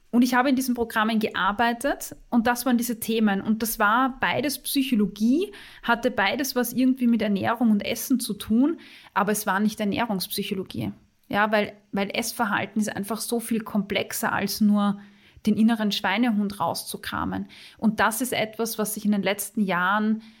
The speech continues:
ähm, für mich massiv geändert hat und wo auch immer mehr Studien kommen, vor allem im Bereich, ähm, Essdrang, aber auch das Medikament abnehmen, sage ich jetzt mal, ich stelle es jetzt mal in so einen Raum,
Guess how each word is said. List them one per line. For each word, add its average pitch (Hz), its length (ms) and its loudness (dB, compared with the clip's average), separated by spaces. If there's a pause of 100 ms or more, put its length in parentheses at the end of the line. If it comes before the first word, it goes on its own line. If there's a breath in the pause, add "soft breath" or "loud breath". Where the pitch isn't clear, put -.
(220 loud breath)
ähm, 202 280 0
für 226 180 2
mich 240 260 6
massiv 262 560 0
geändert 233 540 -2
hat 262 280 -2 (280 loud breath)
und 214 240 4
wo 220 160 0
auch 214 100 -2
immer 240 240 4
mehr 220 220 2
Studien 220 720 0
kommen, 214 420 2
vor - 180 -2
allem 104 200 0
im 214 100 2
Bereich, 202 640 -2
ähm, 190 160 -2
Essdrang, 208 760 -2 (840)
aber 240 480 4
auch 254 340 0 (1200 loud breath)
das 233 160 0
Medikament 226 560 2
abnehmen, 254 580 4 (260)
sage 233 280 0
ich 233 60 -12
jetzt 262 220 -4
mal, 233 120 2
ich 226 120 0
stelle 220 200 0
es 240 60 0
jetzt 233 200 -2
mal 233 100 2
in 220 60 0
so 226 120 -2
einen 214 160 2
Raum, 202 480 0